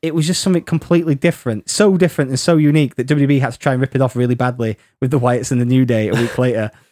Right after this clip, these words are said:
Speaker 2: Which
Speaker 1: Um,
Speaker 2: was hilarious.
Speaker 1: but, uh, so the final deletion happened on the end of an episode of Impact. And it was another case of, "Borash,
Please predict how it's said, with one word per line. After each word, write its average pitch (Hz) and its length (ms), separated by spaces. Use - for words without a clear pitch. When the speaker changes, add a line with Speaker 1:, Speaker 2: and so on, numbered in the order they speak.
Speaker 2:
Which - 340
Speaker 1:
Um, 180 80
Speaker 2:
was 110 160
hilarious. 101 680
Speaker 1:
but, 151 140
uh, 156 360
so 170 340
the 165 80
final 196 280
deletion 127 540
happened 143 280
on 139 80
the 139 100
end 156 160
of 151 60
an 151 80
episode 143 320
of 123 120
Impact. 127 420
And 139 140
it 156 60
was 147 140
another 165 200
case 156 360
of, 123 260
"Borash, 139 440